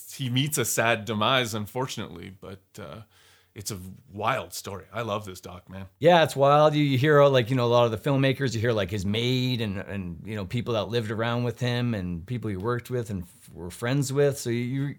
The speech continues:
Speaker 2: get a real picture of the man as well behind, you know, some of the craziest kind of low rent, sort of seventies, eighties, uh, drive-in fare. Uh, and then the human story behind it too. So it's great stuff.
Speaker 1: Yeah, I love that film.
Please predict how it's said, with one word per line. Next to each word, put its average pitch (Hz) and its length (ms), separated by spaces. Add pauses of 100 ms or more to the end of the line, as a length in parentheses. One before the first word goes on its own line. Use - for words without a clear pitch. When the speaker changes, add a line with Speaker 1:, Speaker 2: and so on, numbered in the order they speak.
Speaker 2:
get 156 160
a 156 60
real 156 260
picture 139 400
of 123 80
the 113 60
man 110 380
as 95 180
well 107 200
behind, 104 520
you 98 80
know, 90 160
some 98 260
of 90 60
the 92 80
craziest 95 600
kind 92 180
of 87 160 (720)
low 104 360
rent, 101 560 (260)
sort 92 180
of 90 100
seventies, 98 600
eighties, 90 760
uh, 80 500
drive-in 87 560
fare. 78 560 (560)
Uh, 80 40 (160)
and 95 140
then 95 120
the 87 100
human 90 380
story 87 260
behind 87 320
it 80 140
too. - 180
So - 180
it's 101 120
great 147 240
stuff. 87 260 (160)
Speaker 1:
Yeah, 92 220 (160)
I 101 60
love 95 160
that 73 200
film. 98 160